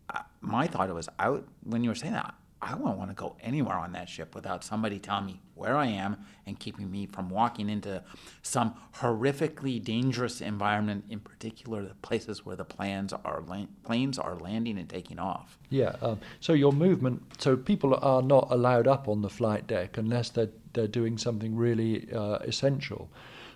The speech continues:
Speaker 2: because that's incredibly, uh, dangerous, not just because there's, there's loads of stuff to trip over, but, you know, you've got planes coming into land,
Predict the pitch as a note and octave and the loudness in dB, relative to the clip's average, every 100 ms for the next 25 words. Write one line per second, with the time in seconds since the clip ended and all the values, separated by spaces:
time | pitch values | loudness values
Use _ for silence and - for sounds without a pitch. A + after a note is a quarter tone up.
0 | - - A#2 B2+ - - A#2+ G#2+ C3+ C3 | -6 -2 2 2 2 0 -2 2 4 6
1 | A2+ G#2+ G#2 G#2 - A2 G2+ - A2+ A2 | 4 2 0 0 0 0 0 0 2 4
2 | G#2 F#2+ F#2+ - F3 F3+ C3+ C3 - A#2+ | 2 -2 -4 4 4 6 2 2 0 -2
3 | A#2+ A2 A#2 A2+ G#2+ - - - - - | 0 0 4 2 2 -8 -18 -20 -14 -2
4 | C3 - C#3+ C#3+ C#3+ C3+ C3 - - B2 | 0 2 6 10 10 8 2 2 4 4
5 | G#2+ - A#2 - B2 - A#2+ C3 G#2 F2 | 4 -4 -4 0 2 6 8 8 6 2
6 | - C#3 E3+ D3 A#2+ C#3 C#3 - - B2+ | 6 6 8 6 6 4 4 2 2 2
7 | B2+ B2+ B2 - C#3 C#3+ C3 C3 B2 B2 | 4 4 0 0 2 4 4 2 0 2
8 | B2 A#2+ G2+ G2+ C#3 D3+ | 4 4 2 0 -2 -2